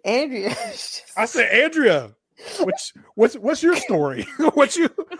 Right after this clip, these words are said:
Speaker 2: what you got going on? I know you probably not,
Speaker 1: Andrea
Speaker 2: I know you probably not Denise's biggest fan. What's up?"
Speaker 1: Andrea was probably like, "Good riddance," because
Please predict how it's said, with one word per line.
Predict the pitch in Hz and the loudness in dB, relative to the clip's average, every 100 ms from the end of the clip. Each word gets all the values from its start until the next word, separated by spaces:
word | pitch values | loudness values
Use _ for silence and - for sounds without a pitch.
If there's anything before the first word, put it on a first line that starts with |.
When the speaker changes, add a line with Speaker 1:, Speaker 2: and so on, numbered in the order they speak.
| - | -8
Speaker 2:
what | 294 | -6
you | 262 | -6
got | - 190 - | -2 0 2
going | 208 180 185 - | 2 2 2 0
on? | 175 139 139 | -4 -4 -6
I | 165 | -6
know | 233 | 2
you | 294 359 381 | 6 6 4
probably | 302 302 | 2 6
not, | 277 269 | 6 6
Speaker 1:
Andrea | 269 277 | 2 0
Speaker 2:
I | 330 | 0
know | 349 | 2
you | 330 | 2
probably | 320 247 | 2 0
not | 202 | 0
Denise's | 185 254 262 240 | -2 -4 -4 -4
biggest | 214 202 208 | -2 -2 -2
fan. | 262 330 285 226 | 2 2 2 -2
What's | 320 339 | -4 -6
up?" | 381 - - - _ _ _ - 277 - 220 311 - | -8 -8 -14 -20 _ _ _ -20 -20 -20 -16 -10 4
Speaker 1:
Andrea | 294 415 311 330 | 6 6 4 8
was | 302 294 | 8 8
probably | 339 285 285 | 8 8 8
like, | 269 233 196 | 6 6 6
"Good | 254 247 | 6 8
riddance," | 247 254 220 220 - | 6 6 4 -2 -8
because | 226 254 240 233 226 | -4 4 4 4 0